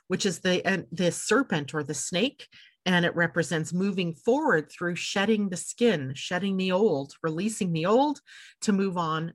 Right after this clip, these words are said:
to the, um, evolved self or into the next level of consciousness. So today represents our shedding of the old, our connection with one another, and our moving, our ability to move forward.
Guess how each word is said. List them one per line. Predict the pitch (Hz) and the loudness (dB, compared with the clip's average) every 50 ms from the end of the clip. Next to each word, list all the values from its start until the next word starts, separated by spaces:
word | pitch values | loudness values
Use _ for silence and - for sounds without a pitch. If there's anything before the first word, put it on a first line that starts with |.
| _ - | _ -16
to | - - 185 165 156 151 151 156 - - - - | -12 -6 -4 -2 -2 -2 -4 -4 -6 -10 -12 -6
the, | - 175 165 160 156 151 147 135 - | -4 -2 0 0 -2 -4 -6 -10 -10
um, | - 147 135 147 143 139 143 135 | -8 -6 -6 -4 -6 -6 -6 -6
evolved | - 165 143 131 151 147 147 147 143 - | -6 -6 -4 -2 -2 -2 -2 -2 -4 -6
self | - - - - 165 170 175 170 - - | -10 -6 -2 2 2 2 2 0 -4 -6
or | - 160 156 147 | -6 -4 -4 -4
into | 135 143 160 - - | -6 -6 -8 -10 -10
the | 139 151 | -8 -6
next | 147 143 143 139 135 - - | -4 -4 -6 -6 -8 -8 -8
level | 147 147 147 139 139 151 - - | -6 -4 -4 -4 -4 -6 -6 -6
of | - 143 135 - | -8 -10 -10 -8
consciousness. | - - 208 202 196 - 175 - - - - - 131 135 - _ - - - - - - - _ | -2 -2 0 0 0 -2 -6 -8 -8 -8 -8 -8 -8 -10 -12 _ -20 -20 -20 -18 -18 -20 -20 _
So | - - 190 175 | -6 0 0 0
today | 165 - 165 165 180 180 | 0 0 0 0 0 2
represents | 170 170 160 160 - 170 160 - 175 160 160 160 - - | 2 0 0 0 0 -4 -2 -2 -2 -2 -2 -4 -6 -6
our | 156 156 151 147 147 | -4 -2 0 0 0
shedding | 139 - - - 220 214 220 226 220 220 214 214 214 214 - - - - _ - | -2 -2 -2 0 2 4 6 6 6 4 4 0 -4 -6 -12 -20 -20 -18 _ -6
of | 175 160 | -6 -4
the | 165 190 165 | -2 -4 -2
old, | - - 175 175 170 170 170 170 165 165 - _ _ _ _ _ _ _ - _ _ - | 0 2 4 4 6 6 6 4 2 0 -6 _ _ _ _ _ _ _ -20 _ _ -8
our | - 160 156 147 | -4 -4 -4 -4
connection | - - 165 165 170 202 220 214 - - 233 202 196 | -6 -6 -4 -2 0 0 0 0 0 0 2 2 2
with | 190 185 - - | 0 -2 -2 -2
one | 170 170 165 | -2 0 0
another, | 160 160 160 160 156 151 139 156 151 151 151 151 _ _ - _ _ - | 0 0 -2 -2 -2 -2 -2 0 0 0 0 -2 _ _ -20 _ _ -8
and | - 170 165 - | -6 -6 -4 -2
our | 156 160 156 | -2 -2 -2
moving, | 156 156 165 190 202 208 202 180 160 165 156 151 147 147 | 0 0 2 4 4 4 2 0 0 -2 -2 -2 -4 -6
our | - - 156 151 | -6 -4 -4 -2
ability | 147 135 170 170 175 170 160 160 139 | -2 2 2 2 2 2 0 -2 -4
to | - - 156 | -6 -6 -6
move | 147 156 165 185 196 190 170 156 156 151 156 - _ | -2 0 2 2 2 2 2 2 0 -2 -6 -12 _
forward. | - - - 175 175 165 160 143 139 131 127 131 | -18 -8 -2 0 2 2 2 2 0 0 0 0